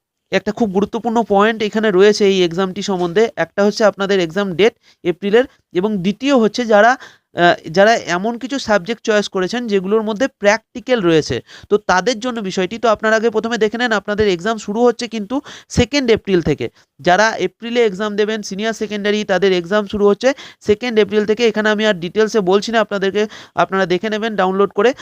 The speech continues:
সেকেন্ড এপ্রিল থেকে শুরু হচ্ছে এবং আপনাদের এক্সাম শেষ হবে ঊনত্রিশ এপ্রিল, টোয়েন্টি নাইনথ এপ্রিল। তো এখানে যেটা বলার, এটা আপনারা দেখে নিলেন, এখানে বিষয়টি বলার যারা প্র্যাকটিক্যাল এক্সাম রয়েছে,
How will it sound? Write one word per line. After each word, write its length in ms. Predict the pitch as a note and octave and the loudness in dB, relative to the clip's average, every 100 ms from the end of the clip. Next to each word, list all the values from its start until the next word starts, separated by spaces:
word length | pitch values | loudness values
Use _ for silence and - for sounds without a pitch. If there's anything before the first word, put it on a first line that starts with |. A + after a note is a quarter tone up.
| - _ | -12 _
সেকেন্ড 340 | - G#3 A#3 | -2 -2 0
এপ্রিল 300 | A3 A3 G#3+ | 0 0 -2
থেকে 200 | G3+ A3+ | 0 0
শুরু 200 | A3 G#3+ A3+ | 0 2 4
হচ্ছে 240 | A3+ C4+ | 4 2
এবং 200 | A3+ A3 | 2 0
আপনাদের 360 | G3+ G#3 G3+ G3+ | 0 0 2 2
এক্সাম 300 | E3 G#3+ G3+ | 2 -2 0
শেষ 280 | G3 G#3 | 0 2
হবে 180 | A3 A3 E4+ - _ _ _ _ _ _ _ - | 2 2 0 -4 _ _ _ _ _ _ _ -2
ঊনত্রিশ 500 | A3 B3 C4 F#3 - | 2 2 2 2 4
এপ্রিল, 360 | A3+ - D#3 G2+ _ _ - | 2 2 0 0 _ _ -4
টোয়েন্টি 260 | G#3+ G#3+ A3+ | -2 0 0
নাইনথ 280 | A#3 C4+ - _ | 0 -2 -8 _
এপ্রিল। 380 | F#3+ F#3 D3 G#2+ - _ - | 0 0 -4 -6 -10 _ 2
তো 160 | A#3+ | 4
এখানে 320 | G3+ G3+ C4+ B3+ | 4 2 0 2
যেটা 200 | B3+ B3 | 2 2
বলার, 440 | F3 G#3+ G#3+ F#3+ - - - | 4 4 4 4 0 -12 -4
এটা 220 | F3+ A3+ | 2 2
আপনারা 280 | A3 A#3 A3+ | 4 2 2
দেখে 200 | G#3+ B3+ | 0 -2
নিলেন, 260 | C4 C#4 | -2 -2
এখানে 320 | G#3+ G3+ A#3+ G#3+ | -4 -4 -4 -4
বিষয়টি 420 | G3 C4+ C4+ C4 | -2 0 0 2
বলার 300 | G#3 G3 G3+ | 4 4 4
যারা 280 | G#3 A#3 A#3+ _ _ | 2 2 0 _ _
প্র্যাকটিক্যাল 500 | A3 B3 - C#4+ C4+ | -2 -2 -8 -4 -2
এক্সাম 340 | G3 F3 F#3+ | 0 -2 -2
রয়েছে, 300 | E3+ E3 A3 | 0 0 -2